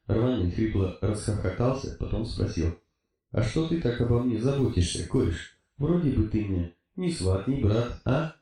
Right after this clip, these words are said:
"Я не о тебе забочусь, а о себе. Не хочу остаться без... без...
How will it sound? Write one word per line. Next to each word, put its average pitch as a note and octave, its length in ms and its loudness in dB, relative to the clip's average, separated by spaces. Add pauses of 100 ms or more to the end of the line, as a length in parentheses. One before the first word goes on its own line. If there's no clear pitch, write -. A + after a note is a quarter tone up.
(560)
"Я B2+ 280 0
не B2+ 160 2
о C3 60 -8
тебе B2+ 260 2
забочусь, F#2 640 -4
а A2+ 120 0
о A#2 40 0
себе. A2 460 -2 (580)
Не A2+ 120 0
хочу C3 340 0
остаться F#2 460 -2
без... - 520 -6 (120)
без... G2 440 -8